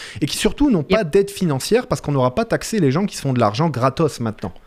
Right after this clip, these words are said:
Speaker 1: qui en
Speaker 2: Ouais.
Speaker 1: plus crament dans l'atmosphère. Du coup, la question, euh, il y avait une idée qui était marrante lors de la, la présidentielle en France,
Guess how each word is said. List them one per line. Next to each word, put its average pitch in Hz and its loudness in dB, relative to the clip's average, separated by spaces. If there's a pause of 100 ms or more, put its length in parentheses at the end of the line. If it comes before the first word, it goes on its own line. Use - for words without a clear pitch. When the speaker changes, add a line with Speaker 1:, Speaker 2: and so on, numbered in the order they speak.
(280)
Speaker 1:
qui 190 4
en 160 2
Speaker 2:
Ouais. 160 4
Speaker 1:
plus 262 -2
crament 202 0
dans 151 2
l'atmosphère. 135 -2 (460)
Du 143 2
coup, 269 4
la 226 6
question, 214 -2 (380)
euh, 120 4
il 131 -4
y 143 4
avait 185 4
une 170 4
idée 143 2
qui - -6
était 135 0
marrante 120 0
lors 131 4
de 117 0
la, 101 2
la 113 0
présidentielle 127 0
en 113 0
France, - -4